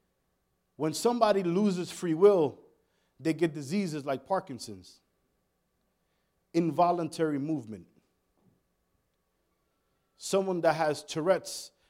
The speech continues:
involuntary spats. That's loss of free will. For scientists have studied that in your mind,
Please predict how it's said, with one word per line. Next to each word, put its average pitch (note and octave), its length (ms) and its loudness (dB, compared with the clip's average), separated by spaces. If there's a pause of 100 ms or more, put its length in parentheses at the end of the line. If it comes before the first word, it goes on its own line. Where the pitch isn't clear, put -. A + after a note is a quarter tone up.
(160)
involuntary D3+ 960 0
spats. - 800 -8 (840)
That's F3+ 420 -2
loss D#3+ 720 -4 (360)
of C3+ 160 -6
free F3 600 -12 (100)
will. A#2 480 -4 (760)
For D#3+ 240 0
scientists A3 600 -6
have F3+ 140 -4
studied G3+ 380 -2
that D3+ 200 -2
in G#3+ 160 0
your F#3+ 140 -4
mind, F3 460 -4